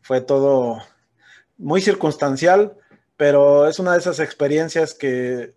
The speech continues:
que de vida que tengo y que como en otras ocasiones les he compartido, como el día que fui a,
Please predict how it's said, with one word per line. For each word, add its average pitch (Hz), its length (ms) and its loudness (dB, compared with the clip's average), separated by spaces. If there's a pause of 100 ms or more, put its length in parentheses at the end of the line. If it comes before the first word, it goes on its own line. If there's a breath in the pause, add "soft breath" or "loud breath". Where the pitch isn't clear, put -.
(120)
que 117 180 -8
de 127 120 -4
vida 160 360 0
que 131 120 -8
tengo 170 440 -2
y 131 140 -6
que 117 160 -8
como 123 240 -6
en 131 80 -4
otras 147 240 -6
ocasiones 139 520 -6
les 135 200 -8
he 139 80 -6
compartido, 143 580 -6
como 135 200 -6
el 123 80 -8
día 135 200 -4
que 120 240 -8
fui 131 280 -6
a, 120 280 -4